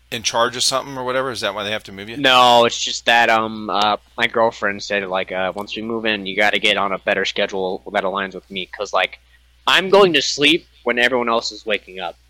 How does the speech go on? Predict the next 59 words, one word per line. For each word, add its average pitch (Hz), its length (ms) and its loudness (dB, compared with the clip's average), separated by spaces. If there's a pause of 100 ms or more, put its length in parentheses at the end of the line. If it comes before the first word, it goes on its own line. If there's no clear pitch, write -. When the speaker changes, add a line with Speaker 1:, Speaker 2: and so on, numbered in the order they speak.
Speaker 2:
So, 110 180 0
Speaker 1:
Yeah, 107 80 6
Speaker 2:
like, 104 100 4
Speaker 1:
for - 60 -2
Speaker 2:
when 117 80 4
Speaker 1:
sure. 135 60 6
Speaker 2:
everyone's 165 320 4
waking 147 240 2
up 156 100 0
for 160 80 0
their 156 100 4
day, 151 240 4
I'm 131 200 2
going 131 260 0
home 123 280 -4
at, 104 80 -6
like, 104 200 -4 (140)
five 117 300 4
or 117 80 -2
so 123 400 2
in 120 80 -14
the 113 80 -12
morning. 131 400 0 (800)
And 104 140 -10
then 110 100 2
I'm 110 100 -4
sleeping 113 300 -6
the 101 80 -4
rest 101 240 0
of 92 100 -10
the 90 60 -6
day. 80 160 -8 (420)
And 104 100 -6
then 113 100 2
I 113 100 4
wake 117 160 4
Speaker 1:
Yeah. 120 60 -2
Speaker 2:
up - 100 -4
at, 104 80 -4
like, 98 160 0
three 117 240 0
or 113 100 4
four, 107 540 2 (640)
do 123 100 0
what 120 120 6
I 113 100 4
need 110 100 -8
to 107 80 -8
do, 107 320 0
head 117 180 2
over, 107 560 0 (720)
eat 120 220 0
my 104 160 0
meal 107 320 -2
before 101 320 0
I 104 60 4
start 101 280 0
my 95 100 -2
shift, - 540 -2